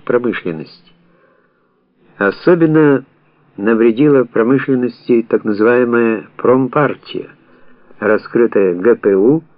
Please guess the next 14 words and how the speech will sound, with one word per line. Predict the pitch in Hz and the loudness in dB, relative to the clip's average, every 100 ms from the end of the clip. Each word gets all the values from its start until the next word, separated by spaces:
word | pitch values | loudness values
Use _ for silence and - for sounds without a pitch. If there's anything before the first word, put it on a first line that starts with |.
| _ _ - | _ _ -12
в | 92 | -8
горной | 95 127 135 135 | 0 0 2 -2
промышленности | - 110 110 123 131 117 - 117 | -2 -2 -2 -2 -4 -6 -4 -6
Северного | - 120 113 110 104 | -2 0 0 -2 -4
Кавказа | 98 92 87 120 117 113 | -4 -4 -2 -4 -2 0
и | 98 | 0
Украины | 92 - 92 107 147 110 85 - - - | -2 -2 0 0 0 -2 -8 -16 -20 -14
в | 101 | -8
мае | 101 110 107 98 | -2 0 0 -2
тысяча | - 107 107 98 | -2 -2 -2 -8
девятьсот | 98 95 92 - 92 | -6 -6 -4 -6 -4
двадцать | 92 92 - | -2 -4 -4
восьмого | 101 92 110 117 135 | -4 -2 -2 0 2
года. | 147 90 | 2 0